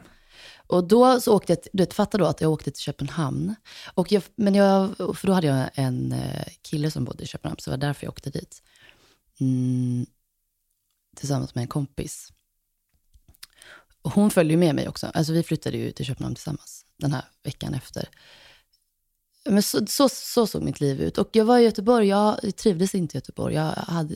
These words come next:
jag hade nog, jag har nog aldrig trivts i Göteborg.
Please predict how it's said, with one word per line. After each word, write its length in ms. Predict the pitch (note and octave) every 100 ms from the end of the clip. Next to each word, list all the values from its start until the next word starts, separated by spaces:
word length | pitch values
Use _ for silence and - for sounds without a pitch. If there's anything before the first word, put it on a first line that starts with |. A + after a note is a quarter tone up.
| -
jag 100 | F3
hade 220 | F#3 D#3
nog, 320 | C#3+ C3 - _ _ - _ -
jag 100 | G3
har 80 |
nog 160 | F#3+ E3 -
aldrig 320 | E3+ C#3+ C3+
trivts 380 | - - - -
i 40 |
Göteborg. 320 | - - -